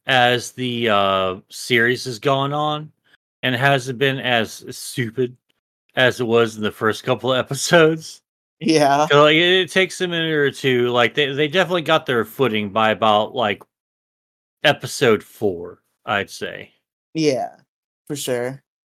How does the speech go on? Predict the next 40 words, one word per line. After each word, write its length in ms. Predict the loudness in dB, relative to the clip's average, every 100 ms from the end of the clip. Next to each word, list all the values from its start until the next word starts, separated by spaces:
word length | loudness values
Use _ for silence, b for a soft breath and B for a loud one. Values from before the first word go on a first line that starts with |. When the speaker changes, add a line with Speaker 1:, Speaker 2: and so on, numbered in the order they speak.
| _ _ _ _ _ -8
Speaker 2:
So 240 | -4 -2
L 400 | 2 4 4 4
inner 220 | 0 -2
monologues 680 | 0 0 0 2 2 0 -4
about 180 | -6 -2
how 140 | -2
it 100 | -2
seems 280 | -4 -6 -4
unlikely 600 | -4 -2 -2 -2 -4 -6
that 140 | -4 -4
what 140 | -2
Light 300 | -2 -4 -4
is 180 | -10 -12
doing 340 | -8 -6 -6 -8
is 120 | -12
an 100 | -10
act. 540 | -4 -4 -4 -8 -20 -20 _ _ _ _ _ _ -8
He 60 |
thinks 240 | -6 -4 -2
about 220 | 0 0
what 160 | -2 -2
that 220 | -2 -2
means, 520 | -4 -4 -4 -8 -8
but 120 | -6
we 80 | -4
don't 180 | -6 -6
get 140 | -10
to 60 | -12
hear 260 | -6 -2 0
it 180 | -2
before 300 | -8 -8 -6
we 100 | -8
cut 240 | -8 -8 -8
away. 560 | -4 -2 0 -2 -6 _ _ _ _ _ _ _ -12
Uh, 200 | -8 -6
we 100 | -8
cut 200 | -6 -8
to 80 | -6
Misa. 640 | -4 -4 0 4 4 2 -4
She's 540 | -10 -10 -10 -12